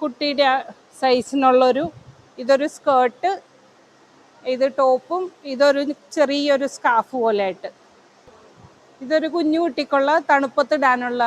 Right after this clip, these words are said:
ഫ്രോക്കാണ്. ഇതൊക്കെ ഹെയർ ആക്സസറീസ് ആണേ.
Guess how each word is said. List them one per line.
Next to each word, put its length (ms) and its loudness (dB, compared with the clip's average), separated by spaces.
ഫ്രോക്കാണ്. 520 -4
ഇതൊക്കെ 360 2
ഹെയർ 340 6
ആക്സസറീസ് 760 -2
ആണേ. 200 -4